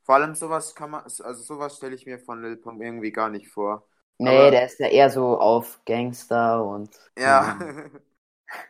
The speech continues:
Speaker 2: Nee,
Speaker 1: Äh,
Speaker 2: aber ich find auch, man
Speaker 1: ja.
Speaker 2: sollte, anstatt Geld den Obdachlosen zu schenken, eher Essen oder Klamotten
Speaker 1: Das
Speaker 2: oder
Speaker 1: find ich
Speaker 2: sowas.
Speaker 1: auch so. Weil man
Speaker 2: Weil
Speaker 1: weiß ja nie, was mit, was sie mit den
Speaker 2: Ja,
Speaker 1: Geldern machen. Ob sie
Speaker 2: genau.
Speaker 1: das,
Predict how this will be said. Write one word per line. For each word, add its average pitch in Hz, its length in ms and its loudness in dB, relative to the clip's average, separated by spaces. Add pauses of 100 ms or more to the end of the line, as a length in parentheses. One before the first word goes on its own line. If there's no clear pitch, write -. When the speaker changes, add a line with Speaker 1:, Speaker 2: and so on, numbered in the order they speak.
(680)
Speaker 2:
Nee, 135 160 6
Speaker 1:
Äh, - 20 10
Speaker 2:
aber 139 460 6
ich - 220 -8
find 147 220 -2
auch, 135 180 2
man 135 180 -6
Speaker 1:
ja. - 20 -12
Speaker 2:
sollte, 135 560 -2
anstatt 123 420 -4
Geld 151 380 6
den 117 340 0
Obdachlosen 117 640 -4
zu 117 120 -8
schenken, 113 460 -8
eher 110 340 0
Essen 127 280 0
oder 117 180 0
Klamotten 117 640 -2 (100)
Speaker 1:
Das 104 200 -4
Speaker 2:
oder - 0 -
Speaker 1:
find 107 180 -8
ich 101 80 -4
Speaker 2:
sowas. 95 80 -6
Speaker 1:
auch 95 260 -10
so. 98 320 -18 (400)
Weil 110 140 -4
man 120 140 -2
Speaker 2:
Weil 127 60 8
Speaker 1:
weiß 135 240 4
ja 123 100 -10
nie, 131 180 -18
was 127 200 -12
mit, 117 160 -20 (180)
was 110 200 -14
sie 117 80 -18
mit 113 220 -18
den 110 200 -20
Speaker 2:
Ja, 131 200 4
Speaker 1:
Geldern 101 140 -2
machen. 110 460 -10
Ob 135 180 0
sie 143 120 4
Speaker 2:
genau. - 20 4
Speaker 1:
das, 117 260 -4